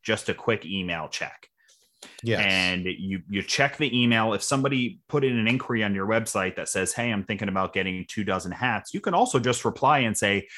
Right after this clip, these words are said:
Speaker 1: "Hey, I wanted to let you know I got this. Busy family weekend here, but,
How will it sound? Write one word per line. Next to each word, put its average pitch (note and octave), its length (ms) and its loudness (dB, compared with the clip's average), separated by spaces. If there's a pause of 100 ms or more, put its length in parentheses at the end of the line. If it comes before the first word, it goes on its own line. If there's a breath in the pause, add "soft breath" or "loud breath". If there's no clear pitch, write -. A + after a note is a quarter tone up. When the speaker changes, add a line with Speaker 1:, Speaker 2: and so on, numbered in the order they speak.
(140 loud breath)
Speaker 1:
"Hey, C#3+ 180 8
I C#3+ 40 8
wanted B2+ 220 4
to B2 80 2
let B2 300 2
you A#2 80 4
know A#2 200 6
I A#2 80 6
got G#2 320 4
this. G#2+ 440 0 (420)
Busy B2+ 320 4
family B2 500 2
weekend C3+ 540 2
here, D#3 460 2 (100)
but, G#2+ 640 4